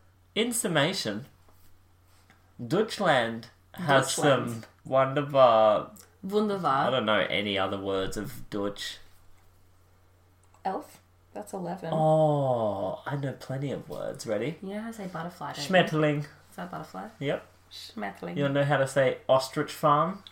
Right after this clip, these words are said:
Speaker 2: How?
Speaker 1: I forgot.
Speaker 2: <laughs>
Speaker 1: <laughs> Wait. Strauchen.
Speaker 2: Strauchen.
Speaker 1: Strauchen farm.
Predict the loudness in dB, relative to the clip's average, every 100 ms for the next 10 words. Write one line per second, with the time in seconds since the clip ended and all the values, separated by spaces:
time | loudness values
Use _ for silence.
0 | -20 -20 -18 -18 _ -20 -20 -20 -20 _
1 | _ _ _ _ _ _ _ _ _ -16
2 | -10 -10 -8 -8 -10 -12 -6 -2 0 8
3 | 10 12 12 12 12 12 10 10 8 6
4 | 0 -4 -6 -18 -8 -6 -4 -4 -4 -6
5 | 2 4 4 2 -8 _ -20 -20 -20 -16
6 | 0 8 8 8 4 -2 -6 -6 -6 4
7 | 8 8 8 6 4 -2 0 4 4 2
8 | -6 -6 -8 -8